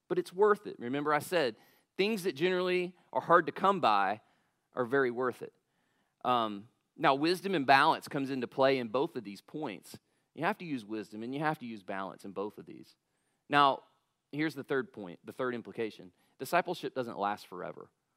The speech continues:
When you're discipling someone, the end goal is that then they become a disciple maker of someone else. And so when you enter into this relationship, don't think, "Oh, here goes the next forty years of my life."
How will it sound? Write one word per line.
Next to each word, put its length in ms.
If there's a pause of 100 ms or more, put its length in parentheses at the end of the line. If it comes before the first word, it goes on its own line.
(360)
When 120
you're 120
discipling 580
someone, 420
the 160
end 280
goal 480 (480)
is 140
that 180
then 200
they 200
become 400
a 60
disciple 500
maker 320
of 80
someone 340
else. 340 (540)
And 100
so 140
when 220
you 120
enter 220
into 160
this 180
relationship, 540
don't 180
think, 240
"Oh, 320
here 120
goes 180
the 80
next 200
forty 280
years 220
of 40
my 140
life." 420